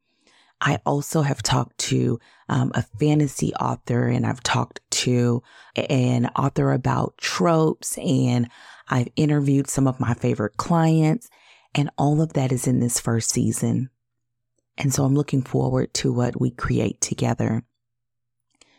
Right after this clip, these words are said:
For me, you'll get all of that, and you'll get my regular updates in my pursuit of being a top one hundred author.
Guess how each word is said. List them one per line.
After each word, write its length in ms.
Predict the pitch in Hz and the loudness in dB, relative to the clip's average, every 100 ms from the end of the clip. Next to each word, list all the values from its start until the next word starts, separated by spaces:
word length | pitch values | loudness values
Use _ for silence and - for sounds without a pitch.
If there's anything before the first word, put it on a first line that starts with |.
| _ _ _ _ _ - | _ _ _ _ _ -4
For 220 | 156 160 | 2 4
me, 560 | 156 165 165 117 139 - _ _ _ _ | 4 4 2 0 -4 -6 _ _ _ _
you'll 220 | - 143 | -2 -2
get 200 | 139 143 - _ _ | 0 -4 -4 _ _
all 240 | - 151 208 | -2 0 2
of 100 | 190 | 0
that, 380 | 120 107 110 - | 0 0 -2 0
and 140 | 135 | 0
you'll 120 | 131 123 | 2 0
get 180 | 127 | 0
my 260 | 120 113 117 117 | 0 0 0 -2
regular 440 | 123 175 196 196 - | 0 0 2 0 0
updates 600 | 131 - 120 120 120 - _ _ _ _ - | -4 -2 -2 -2 -4 -8 _ _ _ _ -4
in 180 | 139 131 | 0 2
my 180 | 123 | 2
pursuit 840 | 123 - 117 113 - 127 131 - - _ _ _ - | -2 -4 -4 -2 0 0 0 -2 -12 _ _ _ -4
of 180 | 135 - | -4 0
being 200 | 131 120 | 0 0
a 80 | |
top 360 | 120 - 131 - | 0 0 0 0
one 140 | 143 | 0
hundred 460 | 135 131 123 123 117 | 2 2 2 0 -2
author. 540 | - 110 - 120 135 | -4 -6 -4 -2 0